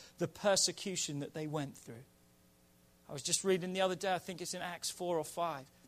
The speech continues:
when they were beaten so bad. And the Bible says they left rejoicing that they were found worthy to be beaten for Christ. Incredible. And we get upset when someone says something against us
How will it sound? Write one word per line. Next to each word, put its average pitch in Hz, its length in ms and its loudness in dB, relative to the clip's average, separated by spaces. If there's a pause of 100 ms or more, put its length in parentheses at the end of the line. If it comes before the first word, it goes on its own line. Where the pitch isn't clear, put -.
(220)
when 170 160 -2
they 175 80 2
were 170 120 0
beaten 202 400 -4
so 196 320 0
bad. 151 340 -4 (760)
And 147 120 -4
the 156 60 -2
Bible 180 340 4
says 175 280 2
they 175 140 0
left 175 300 -2
rejoicing 160 600 -2
that 139 120 -8
they 156 100 -6
were 151 100 -6
found 156 320 -6
worthy 160 320 -2
to - 120 -10
be 147 140 -8
beaten 143 300 -6
for - 140 -16
Christ. 131 400 -12
Incredible. 185 720 -4 (640)
And 170 120 2
we 202 100 6
get 196 180 4
upset 185 420 2
when 160 140 -4
someone 180 360 -2
says 190 360 2
something 135 480 -2
against 117 500 -8
us - 260 -14